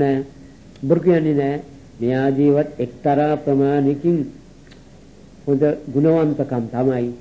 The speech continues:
නමුත් මේ කියන්නේ ඒ තරම් පටු ඒවා නෙවෙයි. එතන ගැඹුරු සීලවන්තකමේ තියෙන්නේ මොකද්ද? හැම වචනයක් පස්සේ, අ, පාසාම තමන් සැනසෙන්නත්, අනුන් සනසන්නත් පුළුවන් විදිහට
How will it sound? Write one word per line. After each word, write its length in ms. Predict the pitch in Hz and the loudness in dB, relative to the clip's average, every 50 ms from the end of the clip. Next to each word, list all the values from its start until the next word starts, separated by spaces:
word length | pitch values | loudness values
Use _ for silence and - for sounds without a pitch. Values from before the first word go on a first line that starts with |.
| - - - - | -18 -20 -20 -20
නමුත් 260 | - 117 113 113 101 | -12 -10 -10 -8 -8
මේ 240 | 98 110 127 151 156 | -4 -2 0 0 0
කියන්නේ 540 | - 156 147 151 151 160 170 185 226 214 - - - - - - - - - - - | 0 0 0 0 2 0 0 -2 -4 -4 -6 -10 -18 -20 -20 -20 -20 -20 -20 -20 -6
ඒ 220 | - 135 147 156 151 | 0 2 2 2 2
තරම් 400 | 151 - 151 151 160 160 156 156 147 143 135 120 - | 0 -2 -2 -2 0 0 -2 -2 -2 -2 -4 -6 -6
පටු 280 | - 151 165 - - 214 | -6 -8 -6 -2 4 4
ඒවා 240 | 185 180 175 156 143 | 6 6 6 4 4
නෙවෙයි. 240 | 143 135 123 104 - - - - - - - - - - - - - - - - - - - - - - - - | 2 0 0 -2 -8 -14 -20 -20 -20 -20 -20 -20 -20 -20 -20 -20 -20 -20 -20 -20 -20 -20 -20 -20 -20 -20 -18 -8
එතන 340 | - 156 147 175 156 151 135 | -8 -4 -2 -2 -2 -2 0
ගැඹුරු 400 | 127 170 175 190 185 180 165 170 | 0 0 2 2 2 2 2 0
සීලවන්තකමේ 920 | 170 - 160 165 151 143 139 135 123 120 - 131 - - 113 113 117 117 | -4 -4 -4 -4 -2 0 0 0 -2 -2 -6 -8 -10 -10 -8 -6 -6 -8
තියෙන්නේ 340 | 107 101 127 143 151 147 131 | -6 -4 -2 -2 -2 0 -2
මොකද්ද? 340 | 127 127 - 156 151 131 117 - - - - - - - - - - | -4 -2 -2 -2 -2 -2 -4 -10 -14 -20 -20 -20 -20 -20 -20 -20 -20
හැම 220 | - - 143 147 170 | -14 -8 -6 -4 -2
වචනයක් 540 | 160 151 143 139 139 147 143 139 139 131 - | 0 0 -2 -2 -2 -4 -2 -2 -2 -4 -4
පස්සේ, 380 | - 123 117 - - - - - - - - - - | -8 -12 -12 -12 -14 -20 -20 -20 -20 -20 -20 -20 -20
අ, 180 | - 104 107 107 | -14 -12 -12 -12
පාසාම 580 | - - 110 139 147 139 160 165 151 127 110 113 135 185 240 - - - - - - - - - - - | -10 -6 -4 -4 -4 -2 -2 -2 -2 -2 -2 -2 -4 -4 -6 -8 -12 -20 -20 -20 -20 -20 -20 -20 -20 -18
තමන් 320 | - - 151 175 202 220 208 | -6 -2 0 2 2 2 2
සැනසෙන්නත්, 540 | - - 160 165 170 165 - 151 135 123 123 135 131 - - - - - - - - | 0 -2 -2 -4 -4 -4 -4 -4 -4 -2 -2 -4 -4 -4 -10 -18 -20 -20 -20 -20 -6
අනුන් 300 | - 170 202 226 208 190 | -2 2 4 4 4 4
සනසන්නත් 680 | - - 151 147 143 139 - 139 139 139 139 143 135 - | 2 0 0 -2 -2 -2 -2 0 0 2 2 0 -2 -2
පුළුවන් 360 | - 139 139 147 139 131 117 | -6 -2 2 2 2 2 2
විදිහට 400 | 113 127 135 135 151 165 170 165 | 0 -2 -2 2 2 0 2 2